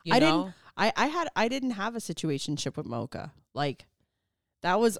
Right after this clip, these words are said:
Speaker 2: a companionship, like, straight up friends with benefits.
Speaker 1: Right.
Speaker 2: I, I think companionship is, is the nice, elegant way of saying friends with benefits.
Speaker 1: Right.
Speaker 2: Because at the end of the day, that's literally what we were. We would
Speaker 1: Right.
Speaker 2: hang out,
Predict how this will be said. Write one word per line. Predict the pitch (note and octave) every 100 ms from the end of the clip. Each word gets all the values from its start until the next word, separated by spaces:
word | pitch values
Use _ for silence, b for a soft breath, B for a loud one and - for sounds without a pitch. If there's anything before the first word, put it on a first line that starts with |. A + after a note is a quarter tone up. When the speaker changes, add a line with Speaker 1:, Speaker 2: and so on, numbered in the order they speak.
| -
Speaker 2:
a |
companionship, | F#3 A3+ G3+ F#3+ F#3+ F3 E3 D#3+
like, | C#3+ D3+
straight | - - F#3 F3
up | E3 C3 -
friends | - E3+ E3
with | D#3
benefits. | D3+ D3+ E3 E3+ - - - _ _ _ _ -
Speaker 1:
Right. | F3 C#3
Speaker 2:
I, |
I | G#3
think | G#3 G3+ b b b b b _
companionship | A#3+ A#3 A3+ A#3 A3+ - G#3
is, | F#3+ F#3 _
is | F#3+
the | F#3+
nice, | G3+ A3+ A3 -
elegant | F#3 F#3+ E3+ D#3+ -
way | D3
of | C#3+
saying | - D#3 D3+
friends | D#3 D3
with | C#3+
benefits. | C#3 B2 - - - - E3+
Speaker 1:
Right. | D3+ C3+ B2 C3+
Speaker 2:
Because | E3+ G3 E3+ E3 D#3 D#3+
at | D#3+
the | F3
end | F3
of | F3+
the | E3+
day, | G3 F#3+ D#3+
that's | D#3 D#3 - - -
literally | D3+ D3+ E3+ E3+ D#3+ D#3
what | D3+
we | C3+
were. | C#3+ A#2 D3 _ -
We | D3+
would |
Speaker 1:
Right. | D3+
Speaker 2:
hang | C#3+ F3+ F3+
out, | E3 D#3 D3